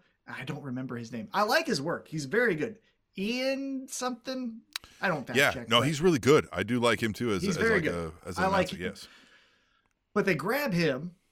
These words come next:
Speaker 1: but before they could even give him a Judas effect or whatever they're gonna do, Jerry Lynn walks out and was like,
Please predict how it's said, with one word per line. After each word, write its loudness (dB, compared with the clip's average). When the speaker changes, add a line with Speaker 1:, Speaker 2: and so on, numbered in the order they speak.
Speaker 1:
but -2
before -4
they 0
could 0
even 0
give 0
him -2
a -6
Judas -2
effect -4
or -4
whatever -2
they're 0
gonna -2
do, 0
Jerry 0
Lynn -6
walks -4
out -10
and -8
was -8
like, -10